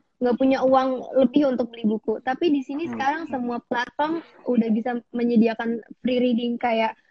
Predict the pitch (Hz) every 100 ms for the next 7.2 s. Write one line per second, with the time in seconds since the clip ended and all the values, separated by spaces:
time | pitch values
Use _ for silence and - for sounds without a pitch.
0 | _ - 226 - - 294 285 - 226 -
1 | 214 214 220 208 - - 311 285 277 277
2 | 220 226 226 - _ _ - - 220 220
3 | 214 - - 226 233 233 226 233 - 247
4 | 220 220 220 220 226 233 220 220 294 294
5 | 294 247 226 - 226 294 285 269 240 220
6 | 226 254 254 233 240 226 226 214 - 247
7 | 233 220